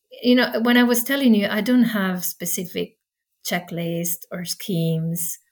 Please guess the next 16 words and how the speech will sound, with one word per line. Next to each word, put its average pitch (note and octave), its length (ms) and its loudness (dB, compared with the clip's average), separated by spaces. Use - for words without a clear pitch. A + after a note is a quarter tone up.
I'm G#3 180 2
a G#3+ 60 2
little C#4 240 2
out G3 240 0
of F3 100 -2
the F3+ 60 -4
border E3 420 -4
sometimes, E3 800 -8
but F3+ 160 -8
I F3+ 220 -6
find G3+ 500 -8
more F3 460 -8
effective G3 840 -8
and, F3 580 -2
you A#3 120 4
know, F3 280 0